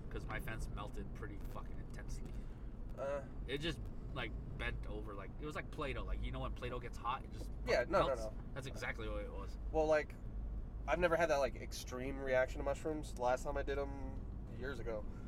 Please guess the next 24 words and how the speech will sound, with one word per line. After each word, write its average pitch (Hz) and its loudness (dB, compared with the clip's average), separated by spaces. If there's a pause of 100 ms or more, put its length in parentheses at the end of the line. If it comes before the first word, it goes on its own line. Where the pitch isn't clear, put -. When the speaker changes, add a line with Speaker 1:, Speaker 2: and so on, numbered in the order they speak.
(440)
Speaker 2:
I 131 10
was 131 0
teaking. 135 0
I 107 0
took, 127 -4 (140)
like, 123 2 (140)
a 110 -4 (200)
grip 117 2
of 107 -2
'em. 101 -4 (1200)
Like, 127 -2 (320)
maybe 123 -2
a 110 0 (1120)
big 139 -2
pa-, 143 0 (500)
palm 143 6
size 156 6
full. 170 4 (720)
Threw 139 0
'em 131 0
in 127 2
some 127 0
lemon 127 2
juice, 123 -2